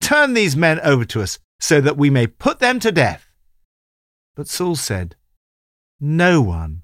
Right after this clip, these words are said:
will be put to death today. For this day the Lord has rescued Israel."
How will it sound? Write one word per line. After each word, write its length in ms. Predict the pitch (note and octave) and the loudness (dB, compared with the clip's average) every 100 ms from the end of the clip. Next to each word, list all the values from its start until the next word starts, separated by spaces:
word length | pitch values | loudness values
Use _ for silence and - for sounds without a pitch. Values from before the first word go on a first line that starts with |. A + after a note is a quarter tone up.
| _ | _
will 100 | A#2 | -8
be 140 | A2+ A2 | -4 -6
put 260 | - G2 - | -4 -8 -6
to 100 | G2+ | -6
death 280 | G2+ F2+ - | -4 -6 -8
today. 520 | F#2+ E2 F2 D#2+ D#2 _ _ _ _ - | -14 -10 -8 -8 -12 _ _ _ _ -12
For 60 | A2+ | -6
this 320 | C3+ G3 - | 0 0 0
day 460 | C3+ G#2 F#2+ F2+ - _ | -2 -2 -2 -8 -14 _
the 100 | B2+ | -4
Lord 680 | A#2+ A#2+ D#3 E3 E3 E3+ F3 _ _ - | -2 0 0 0 0 -2 -6 _ _ -8
has 240 | G2 - | -8 -8
rescued 800 | E2+ E3 D3+ - - D#3+ D#3 - | -4 -2 -2 -6 -2 0 0 -4
Israel." 600 | G#2+ F#2 F2 D#2+ D#2 D#2 | -6 -6 -6 -10 -10 -16